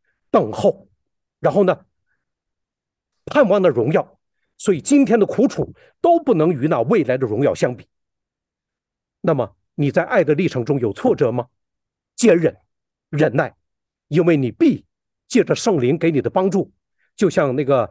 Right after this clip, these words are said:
罗马书五章五节里所说的，圣灵将神的爱浇灌在我们众人心里，你就有爱的能力了。而且呢，圣灵也会像加拉太书五章二十二节、二十三节里面告诉你的，结出忍耐的果子，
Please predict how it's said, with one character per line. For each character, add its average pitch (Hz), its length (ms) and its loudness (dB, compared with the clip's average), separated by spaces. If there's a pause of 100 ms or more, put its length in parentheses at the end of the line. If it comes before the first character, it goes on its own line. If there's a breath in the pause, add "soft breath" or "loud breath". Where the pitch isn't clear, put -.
(140)
罗 156 120 0
马 - 140 0
书 180 160 0
五 117 160 -4
章 175 220 0
五 123 180 -10
节 170 160 0
里 247 80 0
所 123 160 -4
说 113 180 -4
的， 95 120 -12 (400 soft breath)
圣 190 260 0
灵 147 160 0
将 160 160 -2
神 135 160 -4
的 - 60 -4
爱 147 180 -4
浇 - 240 -4 (300)
灌 240 180 2
在 151 140 2
我 110 120 -4
们 117 80 -8
众 165 160 2
人 123 120 0
心 151 200 -6
里， 123 140 -12 (600)
你 151 140 -2
就 165 160 2
有 113 160 0
爱 - 220 -2
的 139 120 -4
能 101 220 -6
力 147 140 -4
了。 - 100 -20 (440)
而 147 120 0
且 151 140 0
呢， 127 180 -4 (280)
圣 180 280 0
灵 135 300 -2
也 135 140 -2
会 160 160 -4
像 120 180 -2 (160 soft breath)
加 175 140 -2
拉 156 100 -4
太 147 140 -4
书 160 120 -4
五 107 200 -8
章 147 160 -2
二 180 100 -8
十 190 80 -4
二 175 140 -2
节、 160 100 -4
二 170 100 -6
十 147 140 -8
三 262 180 0
节 220 140 2
里 185 80 -2
面 123 140 -6
告 175 120 -2
诉 139 120 -4
你 101 100 -8
的， 90 180 -16 (540)
结 196 220 0
出 156 260 -4
忍 135 160 2
耐 269 140 2
的 262 80 2
果 143 200 -2
子， 107 200 -12